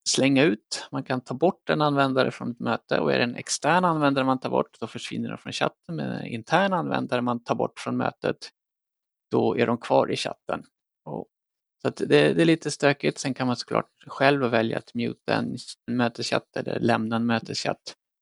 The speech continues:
Så, men det, det, det jag vill komma till nu är att det kommer bli ännu mera funktioner kopplade till det här, att du som mötesorganisatör, alltså du som bjuder in, kan på förhand välja,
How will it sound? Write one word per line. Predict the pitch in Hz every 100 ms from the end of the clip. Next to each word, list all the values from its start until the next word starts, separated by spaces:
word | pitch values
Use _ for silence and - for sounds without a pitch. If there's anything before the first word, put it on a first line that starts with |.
| -
Så, | - -
men | 170
det, | 185 180
det, | - 170 170 165 160
det | 156
jag | 156
vill | 151 139
komma | 156 139
till | 135 135
nu | 139 117
är |
att | 113
det | -
kommer | 127 127
bli | 151
ännu | 165 165
mera | 147 135 120 - - 139 _ _ _ -
funktioner | 147 131 143 127 120 117 117
kopplade | - 117 - 113
till | -
det | 113
här, | 117 -
att | - - - -
du | 120
som | 120 120
mötesorganisatör, | 117 - - - _ _ _ _ 131 123 123 123 - 120 156 156
alltså | 110 -
du | -
som | - 120
bjuder | 120 120 127
in, | 127 131 _ _ _ _ _ _ -
kan | 139 117 117
på | 131
förhand | - 127 117 135 135
välja, | 127 113 113 110 110